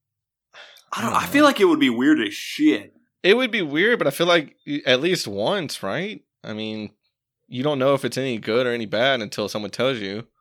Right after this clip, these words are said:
Speaker 2: I guess.
Speaker 1: I guess. Although, like, I don't know, like,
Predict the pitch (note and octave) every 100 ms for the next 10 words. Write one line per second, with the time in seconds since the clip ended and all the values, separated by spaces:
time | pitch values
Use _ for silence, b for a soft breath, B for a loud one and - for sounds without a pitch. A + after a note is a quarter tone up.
0 | _ _ - G2+ G2 A2 C3+ D#3+ F#3 B2
1 | C3+ D3 - - D3+ D3+ A3 A3 C#3+ A#2
2 | G#2 - _ _ _ _ _ - F#3+ C3+
3 | C#3 C#3 G#2 F#2+ _